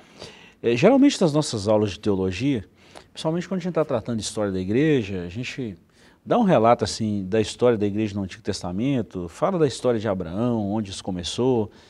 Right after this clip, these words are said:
a história dos hebreus, dá esse relato. O livro de Jó, você já falou que é um dos mais antigos, ou o mais antigo, né? E tem,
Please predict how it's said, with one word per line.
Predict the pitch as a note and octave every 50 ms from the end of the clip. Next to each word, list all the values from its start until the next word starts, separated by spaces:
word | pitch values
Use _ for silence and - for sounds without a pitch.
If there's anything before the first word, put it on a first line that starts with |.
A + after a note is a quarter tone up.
| _ _ _ -
a | -
história | - - - - G#2+ G2+
dos | F#2 F2 F#2
hebreus, | F2+ D#2+ E2+ F#2+ A2+ C3 C#3+ C3+ A#2 G2 - - -
dá | - E3+ B3+
esse | A#3 -
relato. | E3+ C#3 G2+ F#2 F2 E2 - - - _ - _ _ _ - - _ - - - _
O | -
livro | C3+ E3+ F3
de | F3 C#3
Jó, | G#2 B2+ C#3+
você | D#3 -
já | - D#3
falou | - - A#2+ A#2 B2+ A#2+
que | -
é | A#2
um | A2+
dos | A2+ G#2 F#2
mais | F#2+ G#2 A2 A2 G#2 G#2+
antigos, | G#2+ G2 - - - C#3 F3 E3 C3+ A2 - - - - _ _ -
ou | A2+ B2+ C3+ B2+ G#2+ -
o | G2+
mais | G2 G2+ G#2 G2 F#2
antigo, | G2 G#2 F#2 - - - - F3+ F#3+ D3 C3+
né? | C3+ D3 E3 F3 - _ - - - _ _ _ _ - - _ -
E | G#2+ G#2 G2+
tem, | - - A#2 A#2 A2+ A2 G#2 G2+ G2